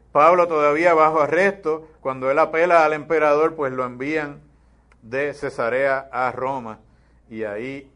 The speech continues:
eso está en Hechos veintisiete y veintiocho,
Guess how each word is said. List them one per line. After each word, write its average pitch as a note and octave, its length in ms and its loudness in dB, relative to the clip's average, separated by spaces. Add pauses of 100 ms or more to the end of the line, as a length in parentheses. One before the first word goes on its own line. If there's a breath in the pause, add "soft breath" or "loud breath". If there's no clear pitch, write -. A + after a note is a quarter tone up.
(300)
eso A#2 240 -14
está C3 360 -8
en A#2 100 -14
Hechos A#2+ 240 -12
veintisiete D3 680 -8
y C3 60 -12
veintiocho, D3 760 -4